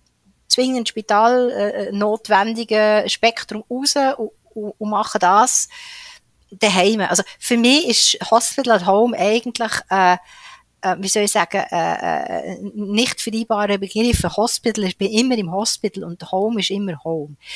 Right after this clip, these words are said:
Ich verstehe den Ansatz und wir verfolgen den im, im H F R, im Freiburger Spital auch,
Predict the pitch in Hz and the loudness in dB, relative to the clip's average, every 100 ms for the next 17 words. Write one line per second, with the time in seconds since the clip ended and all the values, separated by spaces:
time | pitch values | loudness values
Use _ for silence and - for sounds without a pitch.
0 | - - 226 226 226 226 208 - 214 247 | -14 -10 -4 -2 0 0 -4 0 4 4
1 | - 269 - - 214 202 - 196 208 196 | 2 0 -2 -6 -2 -2 -2 0 2 0
2 | 208 208 190 180 226 - 190 180 175 175 | -2 -2 2 4 4 2 -6 -10 -8 -4
3 | 170 202 - 220 220 190 185 202 202 202 | 0 0 2 0 -2 -4 -8 -8 -6 -8
4 | - - 185 - 175 185 190 _ _ _ | -6 -8 -8 -8 -6 -4 -8 _ _ _
5 | - 185 208 160 | 2 4 6 2